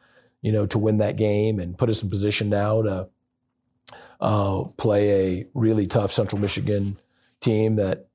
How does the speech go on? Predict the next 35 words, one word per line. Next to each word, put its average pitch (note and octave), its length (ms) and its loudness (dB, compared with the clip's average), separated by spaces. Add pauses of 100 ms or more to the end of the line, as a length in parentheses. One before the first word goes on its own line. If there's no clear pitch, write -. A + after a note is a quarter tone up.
(140)
that, G2 280 0
uh, G2 400 -2
you G#2 80 -2
know, G2 120 2
has F#2+ 100 0
had G#2 180 2
our G2 160 2
number, G2+ 400 0 (460)
um, F#2 680 -4
and F#2 320 -2
a - 60 -16
chance G2+ 320 0
to - 80 -6
compete G#2+ 400 -2
for A2+ 80 0
the G#2 80 0
Michigan G#2 360 0
mac, A2 380 0 (140)
you G2+ 80 -2
know, G#2 120 2
for A2 120 -6
the A#2+ 80 -4
second - 300 0
year A2 180 0
in G#2 40 -4
a G#2 40 -4
row. G#2+ 420 0
And, F#2 220 -6 (640)
um, F#2+ 600 -4 (560)
you D#3+ 120 0
know, G2 160 2
for G#2+ 260 0
our G2 120 2
seniors' A2+ 600 2
last G#2 540 -2